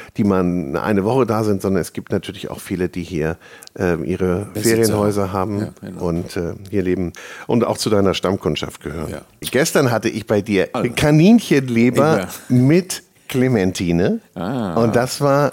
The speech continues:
Speaker 1: sehr cool. Die warme Clementine zu der, hm, leicht angekrost gebratenen, ähm, Kaninchenleber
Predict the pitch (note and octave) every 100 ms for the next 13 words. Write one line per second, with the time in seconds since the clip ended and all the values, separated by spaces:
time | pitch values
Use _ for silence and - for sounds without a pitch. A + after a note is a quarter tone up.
0 | - A#2+ A2+ D#3 D#3 A#2+ F2 A#2+ - -
1 | - - G#2 A#2 D3 F3+ E3+ D3 C3 G#2
2 | B2 B2+ F3 B3+ - - - - B2+ A#2
3 | G#2+ F#2+ D#2+ B1+ - _ _ _ - _
4 | B2 G#2+ E2 D2 G#2+ D#2+ - - F#2 A2+
5 | B2 B2+ - - C3+ C#3+ B2 - A#2+ A#2+
6 | - - - - G#2+ G#2+ A#2+ C3+ - A2+
7 | G2+ F#2+ E2 - - - _ _ _ _
8 | - G#2 F2+ D2+ C2 B1 C#2 A#1 - _
9 | - A#2 D3+ - B2+ A2 C3+